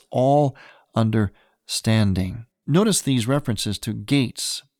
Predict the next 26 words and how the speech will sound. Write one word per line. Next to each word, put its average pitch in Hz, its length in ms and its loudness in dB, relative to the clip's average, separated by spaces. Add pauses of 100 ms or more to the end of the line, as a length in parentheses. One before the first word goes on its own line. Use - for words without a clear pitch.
seals, 123 680 0
the 104 100 -12
tomb, 110 520 0
bars. 123 640 -6 (1040)
Well, 170 240 2 (160)
first - 320 0
of 160 120 0
all, 113 280 0 (240)
there's 139 180 2
a 160 60 2
little 196 200 2
play 160 420 0
here 104 360 -2 (300)
on 151 440 4 (160)
something 214 320 2
that 156 120 4
is 127 100 2
brought 127 340 2
in, 123 360 2 (180)
in 123 140 4
the 117 80 6
liturgical 123 560 2
text - 380 0
during 104 260 2
Christmas - 420 2
time, 104 380 0